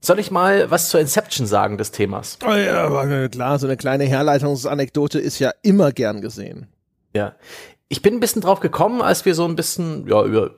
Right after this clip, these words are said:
Speaker 1: mögliche Themen für einen Sonntagscast gesprochen haben. Und da hab ich so ein bisschen an die Tatsache gedacht, die ich auch im Magazin, äh, v-, vor ein paar Tagen oder Wochen, keine Ahnung, weil wir diesen Podcast ausstrahlen, äh, mal erwähnt habe, und zwar, dass Ubisoft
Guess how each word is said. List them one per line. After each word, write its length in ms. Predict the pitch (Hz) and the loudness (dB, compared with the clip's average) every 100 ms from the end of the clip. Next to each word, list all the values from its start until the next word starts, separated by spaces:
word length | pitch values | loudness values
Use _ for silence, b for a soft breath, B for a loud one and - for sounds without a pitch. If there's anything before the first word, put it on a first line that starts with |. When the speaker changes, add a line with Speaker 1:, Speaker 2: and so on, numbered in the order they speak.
| 131 | -6
Speaker 1:
mögliche 460 | 110 143 131 - | 0 0 0 -10
Themen 260 | - 120 160 | 0 2 2
für 120 | 117 | 0
einen 80 | 98 | 2
Sonntagscast 560 | 123 139 151 - 147 - | 2 0 0 0 -2 -4
gesprochen 480 | 135 - 123 127 113 | -6 -4 -2 -2 -2
haben. 200 | 113 107 | -2 -4
Und 140 | - _ | -8 _
da 100 | 107 | -6
hab 100 | 104 | -4
ich 80 | 120 | -4
so 100 | - | -4
ein 60 | 104 | -4
bisschen 320 | 120 - 107 | -4 -6 -6
an 420 | - 98 95 98 101 _ _ _ _ _ 110 | -4 -4 -4 -8 -14 _ _ _ _ _ -8
die 400 | 104 101 101 - | -2 0 -2 -2
Tatsache 480 | 117 131 151 147 151 | 0 0 -2 -2 -2
gedacht, 500 | 156 - - - 110 | 0 0 -2 -12 -10
die 60 | |
ich 100 | 98 | -6
auch 120 | - 101 | -4 -4
im 80 | |
Magazin, 520 | 95 98 - - 190 185 B B B B | -4 -4 -6 -2 -2 -2 B B B B
äh, 580 | - - - 107 113 101 | -18 -16 -8 -2 0 -2
v-, 280 | - - - 90 - _ | -4 -14 -14 -14 -20 _
vor 300 | _ - 101 | _ -2 0
ein 100 | 95 - | 0 0
paar 500 | 98 98 92 - _ - | 0 0 -2 -10 _ -6
Tagen 380 | 101 101 107 | -2 -2 -4
oder 280 | - 98 95 | -8 -6 0
Wochen, 280 | 131 - 165 | 2 2 0
keine 240 | 101 98 | 0 0
Ahnung, 180 | 98 101 | 0 -2
weil 120 | 95 | -4
wir 60 | 98 | -6
diesen 260 | 98 95 - - | -8 -10 -12 -10
Podcast 440 | 120 - 98 - | -6 -2 -4 0
ausstrahlen, 640 | 127 - - 139 135 139 | 0 0 2 2 4 2
äh, 200 | - 120 | 2 2
mal 320 | 117 113 113 90 | 2 2 2 2
erwähnt 340 | 110 131 143 | 2 2 2
habe, 220 | 147 131 | -2 0
und 80 | 107 | 0
zwar, 140 | - 113 | 0 0
dass 120 | 110 | -2
Ubisoft 460 | 131 - 117 - | -4 -2 -4 -4